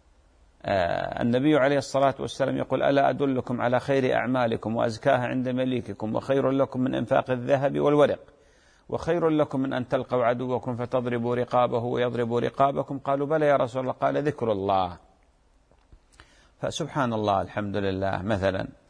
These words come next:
هذه نعمة من نعم الله. أو تلتزم ستة أشياء دائمًا مثلًا بالذكر،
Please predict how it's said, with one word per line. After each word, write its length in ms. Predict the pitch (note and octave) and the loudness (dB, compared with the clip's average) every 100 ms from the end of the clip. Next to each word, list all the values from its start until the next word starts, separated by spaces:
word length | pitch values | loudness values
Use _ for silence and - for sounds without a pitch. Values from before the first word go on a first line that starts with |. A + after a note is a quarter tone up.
| _ - | _ -18
هذه 260 | - F#2+ | -10 -4
نعمة 300 | C#3 E3 C#3+ | -2 2 2
من 180 | A2+ G#2 | 2 2
نعم 280 | G#2 F2 E2+ | 2 0 -2
الله. 200 | D#2 - - | -4 -4 -2
أو 100 | B2 | 0
تلتزم 500 | C#3 C#3 C3 A#2 A2+ | 0 -2 -2 -4 -6
ستة 480 | - C#3+ A#2+ - A#2 | -6 -6 -6 -4 -6
أشياء 320 | - B2 F#2+ | -2 -2 0
دائمًا 460 | A2+ A2+ G2+ G2+ | 2 2 0 -2
مثلًا 380 | G2+ G#2 F#2+ F#2+ | -4 -4 -4 -4
بالذكر، 520 | G2+ G2 A#2 A2+ G#2 | -4 -2 -2 0 -2